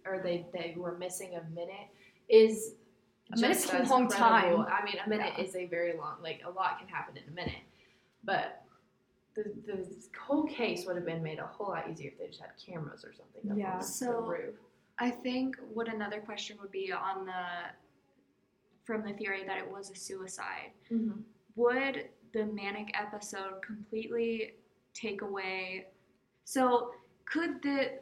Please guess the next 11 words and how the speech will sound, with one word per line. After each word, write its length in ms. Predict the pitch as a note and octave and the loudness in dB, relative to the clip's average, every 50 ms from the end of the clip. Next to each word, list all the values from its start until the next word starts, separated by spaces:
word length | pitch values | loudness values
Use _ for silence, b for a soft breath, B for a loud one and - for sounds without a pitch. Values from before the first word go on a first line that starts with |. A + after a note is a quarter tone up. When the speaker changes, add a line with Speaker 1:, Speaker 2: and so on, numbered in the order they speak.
| - - _ | -16 -14 _
Speaker 3:
could 240 | - - D4+ B3 - | 0 0 2 2 4
the 100 | C4+ A#3+ | 4 4
lid 400 | A3 - G#3+ G#3 F#3+ F#3 F#3 F3 - - - - G3+ | 4 4 2 2 2 0 0 -2 -6 -8 -6 -2 -2
of 180 | G#3+ G#3 G#3 - - | 0 -2 -2 -6 -8
the, 320 | - G#3+ G#3 G#3 G3 - - | -8 -6 -4 -2 -2 -2 -2
um, 420 | F#3+ F#3+ F#3 F#3 F3+ F3+ - - - - - - - - _ _ _ _ _ _ _ - - _ - G#3+ G#3+ | -2 0 0 0 0 -2 -4 -8 -12 -14 -14 -16 -18 -20 _ _ _ _ _ _ _ -20 -20 _ -16 -6 0
water 280 | G#3+ G#3+ G#3+ G#3 G#3 G3+ | 2 4 4 4 2 0
tank 280 | - G#3+ F#3+ F#3+ F#3+ | -2 -6 -6 -6 -6
have 200 | - G#3+ G#3 G3+ | -6 -6 -4 -4
been 200 | - G3+ G3 F#3+ | -4 -4 -4 -4
closed 720 | F#3+ - - - G#3+ G3+ G3+ F#3 F3+ F#3 F3 - - - | -6 -10 -8 -6 -4 -2 -2 -2 -2 -4 -6 -8 -12 -14